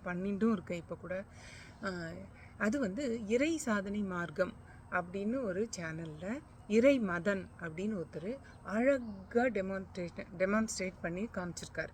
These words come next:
உட்காந்து பயிற்சி செஞ்சே காமிப்பாரு. அதை நீங்க பாருங்க,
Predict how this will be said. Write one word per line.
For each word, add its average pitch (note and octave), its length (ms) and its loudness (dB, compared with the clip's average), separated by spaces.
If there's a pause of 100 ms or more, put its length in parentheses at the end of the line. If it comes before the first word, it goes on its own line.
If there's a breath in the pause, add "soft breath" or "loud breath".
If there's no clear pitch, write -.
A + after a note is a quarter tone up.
(260 loud breath)
உட்காந்து G#3+ 420 0
பயிற்சி G#3+ 480 2
செஞ்சே A3+ 360 6
காமிப்பாரு. E3+ 640 -6 (440 loud breath)
அதை F3+ 220 0
நீங்க F3 260 -2
பாருங்க, F3 640 -4